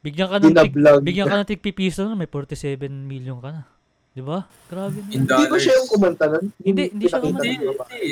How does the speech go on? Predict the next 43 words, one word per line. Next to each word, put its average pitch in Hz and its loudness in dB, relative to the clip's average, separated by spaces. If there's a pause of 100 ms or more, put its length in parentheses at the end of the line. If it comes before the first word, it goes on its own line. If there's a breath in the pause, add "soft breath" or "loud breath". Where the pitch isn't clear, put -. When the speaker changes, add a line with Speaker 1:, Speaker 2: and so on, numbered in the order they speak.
(100)
Speaker 3:
Dinab 185 -2
niya 117 -4
lang. 117 -10
Speaker 2:
Oh? 170 4
Speaker 3:
Dinab 113 -4
niya 101 -10
lang. - -14 (260)
Speaker 1:
Wala 226 2
lang, 233 -2
parang 233 0
siguro 226 -8
nati-, 233 -10
napagtripan 208 -10
lang 190 -10
niya, 165 -4 (160)
<laughs> - -20
di 190 -8
ba? 151 -16 (320)
Speaker 3:
Ginawa 185 2
din 190 0
Speaker 2:
Sabi 208 4
Speaker 3:
nata 208 4
Speaker 2:
ko, 208 0
Speaker 3:
yun - 0
ni 208 0 (160)
Speaker 2:
pinag-, 202 -4
Speaker 3:
Boy. 156 -4
Speaker 2:
pinagtripan 269 4
niya, 294 4
forty-seven 233 2
million. 208 -8 (120)
Speaker 1:
Oh, 135 -8
di 135 -8
ba? 160 -4
Speaker 2:
Grabe. 196 0 (600)
Speaker 1:
Grabe 147 -12
talaga 156 -10
yung 151 -10
ano, 147 -16 (220)
yung 139 -16
nagagawa 131 -12
ng 127 -16
TikTok. 120 -20